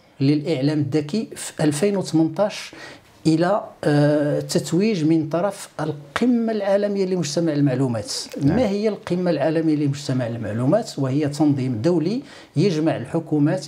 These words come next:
Speaker 1: إلى جانب الشركات، إلى جانب المجتمع المدني والمنظمات الدولية. فالآن هذا هو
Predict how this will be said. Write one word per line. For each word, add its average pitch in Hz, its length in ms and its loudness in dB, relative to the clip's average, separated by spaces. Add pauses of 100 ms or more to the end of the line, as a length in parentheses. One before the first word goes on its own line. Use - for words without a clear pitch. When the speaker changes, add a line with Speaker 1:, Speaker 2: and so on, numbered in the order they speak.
Speaker 1:
إلى 151 220 0
جانب 135 300 0
الشركات، 147 800 -2
إلى 160 240 2
جانب 151 380 0
المجتمع 147 460 0
المدني 131 540 0 (300)
والمنظمات 175 840 0
الدولية. 127 480 0 (300)
فالآن 202 560 0 (200)
هذا 170 300 2
هو 156 240 2